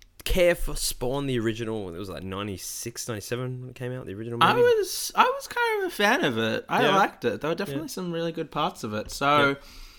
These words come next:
Speaker 2: it's pretty exciting to see that we're getting, like, a new one.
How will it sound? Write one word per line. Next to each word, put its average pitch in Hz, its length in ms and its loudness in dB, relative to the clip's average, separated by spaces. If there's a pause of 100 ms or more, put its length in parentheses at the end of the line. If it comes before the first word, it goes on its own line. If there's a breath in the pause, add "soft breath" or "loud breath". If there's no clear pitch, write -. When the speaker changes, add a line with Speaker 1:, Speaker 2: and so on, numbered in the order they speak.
(240 loud breath)
Speaker 2:
it's - 160 0
pretty 226 300 4
exciting 214 420 0
to 170 80 -4
see 175 240 -2
that 165 140 2
we're 147 240 0
getting, 139 440 0
like, 123 300 -2
a 117 100 -4
new 110 340 0
one. 98 360 -6